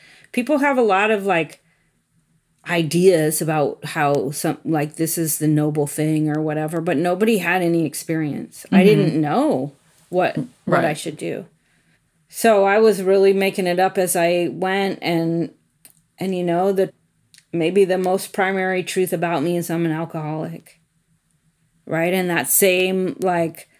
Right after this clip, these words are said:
Speaker 1: delusion system that existed in him existed in me. And,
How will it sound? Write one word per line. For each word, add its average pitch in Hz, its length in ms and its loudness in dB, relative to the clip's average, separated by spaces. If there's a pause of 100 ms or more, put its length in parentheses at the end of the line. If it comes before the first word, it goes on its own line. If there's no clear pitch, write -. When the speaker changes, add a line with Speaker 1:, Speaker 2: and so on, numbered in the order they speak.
(1400)
Speaker 1:
delusion 185 680 2
system 175 800 -2
that 160 260 -2
existed 170 600 -2
in 165 180 0
him 175 640 -2
existed 170 640 -4
in 170 180 -2
me. 175 540 -4 (560)
And, 170 500 0